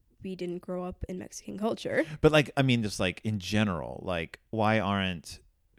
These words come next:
Speaker 2: people in, in our world, in our bubble?
Speaker 1: Because we perceive death as being a horrible, horrible, horrible thing.
Speaker 2: And I don't know if, like, people who are connected to death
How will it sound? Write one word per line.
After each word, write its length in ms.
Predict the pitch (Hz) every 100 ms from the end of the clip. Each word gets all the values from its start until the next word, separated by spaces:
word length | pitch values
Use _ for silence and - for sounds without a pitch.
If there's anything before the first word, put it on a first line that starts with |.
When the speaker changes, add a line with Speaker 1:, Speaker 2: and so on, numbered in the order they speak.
| _ -
Speaker 2:
people 720 | 92 104 - 95 87 85 80 _ _ _ -
in, 480 | 95 92 90 87 - _
in 180 | 98 92
our 220 | 90 90 87
world, 520 | 87 73 52 58 -
in 120 | 98
our 300 | 98 92 90 85
bubble? 480 | - 82 62 50 - - -
Speaker 1:
Because 220 | 208 190
we 160 | 185 175
perceive 440 | - 185 180 175
death 220 | 170 170 -
as 100 | 180
being 280 | 170 185
a 40 | 190
horrible, 420 | - 180 175 214
horrible, 420 | - 175 170 170
horrible 380 | - 160 160 165
thing. 380 | - 185 - - _ _ - - - -
Speaker 2:
And 100 | - 196
I 40 |
don't 140 | 277
know 100 | 277
if, 100 | 185
like, 260 | 156 127 - _ _ _ _ _ - _ _ _ _ _ _ _ _ _ _ -
people 340 | 143 131 120
who 100 | 117
are 100 | 107
connected 460 | - 104 101 - 101
to 80 | 95
death 320 | 95 90